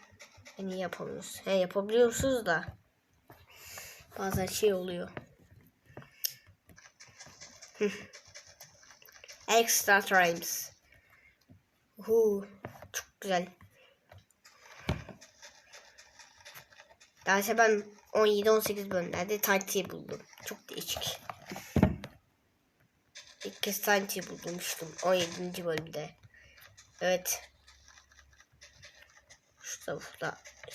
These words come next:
yapalım. Hadi hadi.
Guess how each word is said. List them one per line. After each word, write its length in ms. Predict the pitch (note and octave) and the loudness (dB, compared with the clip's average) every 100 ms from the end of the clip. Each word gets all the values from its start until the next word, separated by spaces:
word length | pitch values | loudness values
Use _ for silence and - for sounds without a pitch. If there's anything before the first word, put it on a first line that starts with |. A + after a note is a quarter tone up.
| - | -12
yapalım. 300 | - D3+ - - - - - - - - - - _ _ - _ - - _ - _ - - _ _ _ - _ _ - _ - - - - - _ - - - - - - | -10 -10 -10 -14 -20 -20 -20 -20 -20 -20 -20 -20 _ _ -20 _ -20 -20 _ -20 _ -20 -20 _ _ _ -20 _ _ -20 _ -20 -20 -20 -20 -20 _ -20 -20 -8 -8 -8 -10
Hadi 260 | G#3 G3+ G3+ | -10 -2 2
hadi. 460 | G#3+ A#3 A3 - | 6 6 4 0